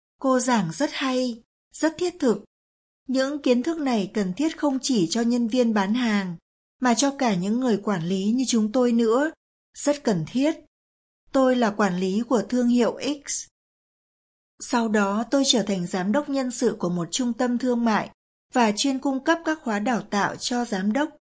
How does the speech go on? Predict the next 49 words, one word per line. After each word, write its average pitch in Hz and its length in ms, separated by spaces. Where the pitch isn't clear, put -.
Có 247 120
một 285 220
vị 240 280
phó 208 180
chủ 226 280
tịch 202 200
phụ - 160
trách 285 220
xúc 302 260
tiến 208 240
đầu 226 260
tư, 240 340
cũng 226 240
là 247 260
một 180 260
nhà 190 280
kinh 262 180
tế 208 220
học, 240 320
chia 254 220
sẻ 196 300
với 175 120
một 214 200
người 185 260
khác: 277 340
"Tôi 233 240
thường 220 280
nói 190 160
chuyện 202 340
với 190 100
các 277 240
giáo 220 200
sư 247 400
từ 190 140
các 285 180
trường 214 260
đại 175 140
học 196 240
nổi 185 320
tiếng 196 260
của 269 160
Trung 233 280
Quốc 320 320
và 214 180
tới 202 240
dự 247 220
giờ 202 340
của 175 140
họ, 185 400